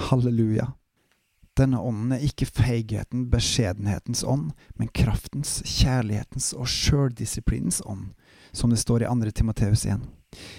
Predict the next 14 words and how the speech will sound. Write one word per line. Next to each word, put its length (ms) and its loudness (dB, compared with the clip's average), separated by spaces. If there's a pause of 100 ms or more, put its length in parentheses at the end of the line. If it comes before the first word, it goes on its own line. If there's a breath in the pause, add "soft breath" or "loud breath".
(100)
I 100 2
det 140 2
store 400 4
mørket 380 0
vi 100 6
lever 340 2
i, 180 0 (120)
både 440 4
i 200 4
oss 160 0
selv 400 0
og 160 0
i 80 -4
verden, 380 -2